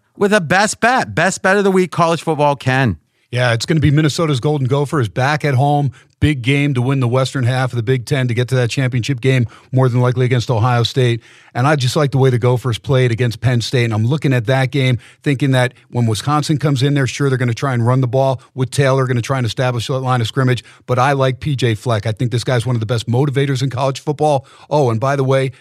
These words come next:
Speaker 2: they got one of their best tacklers back, Kamal Martin. Guy missed four games, came back last week, eight tackles, six solo, and a sack. This guy's the real deal. He upgrades that defense. Minnesota beats Wisconsin, represents the West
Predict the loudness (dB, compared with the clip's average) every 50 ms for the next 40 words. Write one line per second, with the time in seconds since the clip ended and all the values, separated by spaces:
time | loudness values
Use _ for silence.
0 | _ -4 -2 0 0 0 0 -2 -2 -2 0 0 0 -2 -2 -2 -2 -2 -4 -4
1 | -4 -2 0 0 0 0 -2 -4 -4 -2 -2 -2 -2 -2 -2 -2 -2 0 0 2
2 | 2 2 2 0 0 0 -4 -12 _ _ _ _ -4 -2 0 2 2 2 0 0
3 | -4 -4 -2 0 2 2 2 2 2 4 4 2 0 -2 _ -16 _ -8 -4 -2
4 | -2 0 0 0 0 0 0 0 0 0 0 -2 -2 0 0 -2 -2 _ _ _
5 | _ -6 -4 -2 -2 -2 0 0 2 2 2 0 -2 -2 -2 -2 -4 -4 -4 -2
6 | -2 0 2 2 4 2 2 0 -2 -8 -14 _ -4 -2 0 0 0 -2 -2 -2
7 | 0 0 0 -2 -4 -8 _ -20 _ -10 -4 -2 -2 -2 0 0 0 0 0 0
8 | -2 -2 0 0 0 0 0 0 0 2 0 -2 -4 _ -2 0 0 0 0 0
9 | 0 0 0 2 2 0 0 0 -2 -4 -4 -2 -2 -2 -2 -2 -4 _ _ -6
10 | -2 -2 0 0 0 -2 0 -2 0 0 -2 -2 -4 -4 -6 -6 -6 -4 -2 -2
11 | -2 -2 -2 0 0 0 0 -2 -4 -4 -4 -6 _ _ -6 -2 -2 -2 0 0
12 | 0 2 2 0 0 -2 -2 0 0 0 0 0 -4 -8